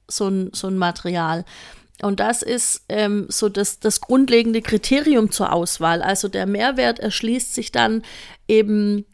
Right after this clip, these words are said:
aus dem Zusammenhang von so einem entwicklungspsychologischen Sinn, ähm,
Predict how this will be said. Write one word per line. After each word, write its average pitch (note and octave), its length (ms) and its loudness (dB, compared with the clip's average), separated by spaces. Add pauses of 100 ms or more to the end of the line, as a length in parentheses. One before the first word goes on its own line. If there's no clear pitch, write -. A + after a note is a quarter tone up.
(140)
aus G#3 240 4
dem G#3 220 0
Zusammenhang A3 840 2
von G3+ 220 -2
so G#3 100 -2
einem G3 180 0
entwicklungspsychologischen A3+ 1800 0 (600)
Sinn, C#4 640 2 (580)
ähm, A3+ 760 2